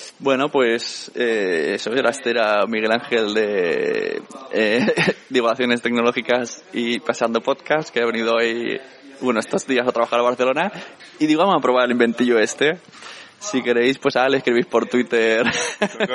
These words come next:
Speaker 2: os pare-, os qué ha parecido? Esto ha sido una, un asalto a mano armada, porque aquí ha llegado el amigo Sune con su nuevo iPad mini y un micrófono en mano.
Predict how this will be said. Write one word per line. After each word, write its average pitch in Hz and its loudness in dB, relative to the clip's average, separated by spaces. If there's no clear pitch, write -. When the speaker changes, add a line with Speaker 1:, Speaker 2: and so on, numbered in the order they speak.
Speaker 2:
os 180 -2
pare-, 123 -6
os 117 -6
qué 120 -4
ha 120 2
parecido? 120 0
Esto 127 -2
ha 156 2
sido 170 0
una, 160 2
un 139 0
asalto 151 0
a - 2
mano 123 2
armada, 104 2
porque 98 -2
aquí 101 2
ha 120 4
llegado 127 2
el 117 2
amigo 113 2
Sune 113 0
con 110 0
su 104 -2
nuevo 110 2
iPad 107 2
mini 139 0
y 131 0
un 120 0
micrófono 123 2
en 104 0
mano. 123 0